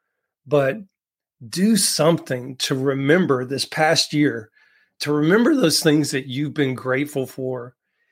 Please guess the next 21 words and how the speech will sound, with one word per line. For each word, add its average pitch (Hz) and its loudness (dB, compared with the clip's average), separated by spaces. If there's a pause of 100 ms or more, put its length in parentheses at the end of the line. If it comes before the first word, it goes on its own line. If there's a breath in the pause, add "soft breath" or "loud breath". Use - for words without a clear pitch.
(140)
even 240 2
the 160 6
things 170 2
that 147 -6
you 131 -6
thought 156 0
in 143 -4
the 127 -2
moment 135 0 (140)
were 131 -4
those 131 -2
things 147 0
that 139 -6
were - -10
super - 0
challenging, 143 2
super 180 -2
difficult. 147 0 (1040 soft breath)
But 156 2
on 160 4
the 143 0